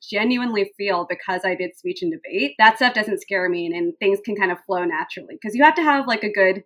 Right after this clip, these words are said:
it's, it's almost like the compliment sandwich when you're presenting. Like, you have to have a good, like, intro, you have to have, like, the meat in the middle, and then you have to have,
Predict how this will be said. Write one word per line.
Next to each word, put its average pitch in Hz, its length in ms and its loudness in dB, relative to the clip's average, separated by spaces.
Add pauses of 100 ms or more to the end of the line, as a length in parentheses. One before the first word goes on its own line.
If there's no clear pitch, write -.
(420)
it's, 254 180 -4
it's 254 180 4
almost 392 300 6
like 427 140 0
the 427 80 -2
compliment 330 520 4
sandwich 320 320 2
when 311 100 2
you're 294 100 2
presenting. 294 380 2
Like, 269 160 -4
you 254 80 2
have 247 140 6
to 269 80 0
have 240 200 6
a 220 80 -4
good, 202 320 4
like, 175 280 -2
intro, 254 480 2
you 196 160 0
have 180 180 2
to 185 100 -12
have, 170 320 -2
like, 170 180 -8
the 180 60 -6
meat 185 280 0
in 160 60 -4
the 165 80 -4
middle, 226 460 4
and 196 120 2
then 180 140 0
you 185 140 0
have 175 160 0
to 180 80 -10
have, 165 320 -4